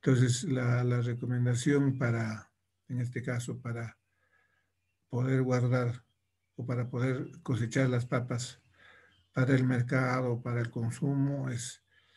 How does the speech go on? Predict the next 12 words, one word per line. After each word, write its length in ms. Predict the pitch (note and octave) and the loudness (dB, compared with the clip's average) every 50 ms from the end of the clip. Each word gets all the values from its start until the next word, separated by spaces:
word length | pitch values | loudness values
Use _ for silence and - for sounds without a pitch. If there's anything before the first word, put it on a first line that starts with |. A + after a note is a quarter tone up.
| _ _ _ _ _ _ _ _ _ _ _ - | _ _ _ _ _ _ _ _ _ _ _ -10
eh, 440 | B2 A#2 A#2+ A#2+ A#2 A2+ A2+ - - - _ - - - - - - _ _ - | -6 -4 -4 -4 -4 -6 -8 -12 -16 -20 _ -18 -16 -14 -14 -16 -18 _ _ -8
hacerlo 520 | - - - - D3+ D3 C#3 C#3 C#3+ C#3 B2+ | -6 -4 -2 0 2 4 4 6 6 4 4
en 120 | B2 B2 | 4 4
el, 100 | A#2+ A#2+ | 2 2
en 340 | A#2+ B2 B2 G#3+ D3 C3 B2+ | 0 0 -2 -2 -2 -2 0
el 80 | B2 | 0
momento 380 | A#2+ A#2+ A#2+ B2 B2+ A#2+ B2 B2+ | 2 2 2 2 2 0 0 0
de 60 | A#2+ | 0
la 80 | A#2+ A#2+ | 0 0
madurez 240 | B2 B2 B2 B2+ B2+ | 0 0 -2 -2 -2
de 80 | A#2+ | -4
cosecha, 560 | A#2 A2+ - E3+ E3+ C3+ - - - - - | -4 2 6 6 6 6 6 2 -8 -12 -18